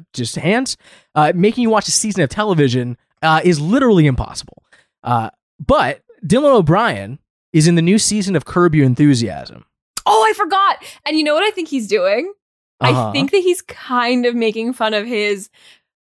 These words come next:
Speaker 2: former coworker, Tyler Posey.
Speaker 1: Who's Tyler Posey?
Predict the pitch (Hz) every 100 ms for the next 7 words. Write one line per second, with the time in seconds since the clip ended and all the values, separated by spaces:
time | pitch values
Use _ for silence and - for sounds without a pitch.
0 | _ - 247 254 254 247 233 262 233 214
1 | 196 196 190 185 175 160 - 196 165 -
2 | 85 - - 415 440 _ _ _ _ _
3 | _ _ _ _ _ - 180 262 285 -
4 | 165 196 214 208 - 127 107 104 71 -